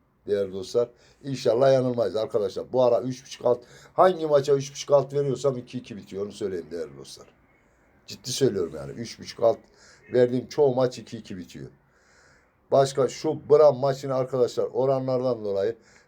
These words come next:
ufak miktar her sonucu attık arkadaşlar. Maç sonu iki, ilk yarı iki, birden iki, ikiden bir. O büyük oranlar arkadaşlar. Şu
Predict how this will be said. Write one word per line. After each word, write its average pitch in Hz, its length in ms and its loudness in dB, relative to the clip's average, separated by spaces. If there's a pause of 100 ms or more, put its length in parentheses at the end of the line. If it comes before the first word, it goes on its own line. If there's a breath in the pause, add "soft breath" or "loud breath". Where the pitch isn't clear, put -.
ufak 147 420 2
miktar 107 380 -2
her 160 180 6
sonucu 135 400 -2
attık - 280 -4
arkadaşlar. 76 560 -10 (680 soft breath)
Maç 127 200 0
sonu 131 260 -4
iki, - 340 -6 (220)
ilk 120 260 -10
yarı 135 200 6
iki, 117 500 -8
birden 123 380 -2
iki, - 320 -12
ikiden 123 680 -4
bir. - 280 -2 (220)
O 95 220 -12
büyük 139 220 -4
oranlar 82 360 0
arkadaşlar. 85 520 -4
Şu - 160 -16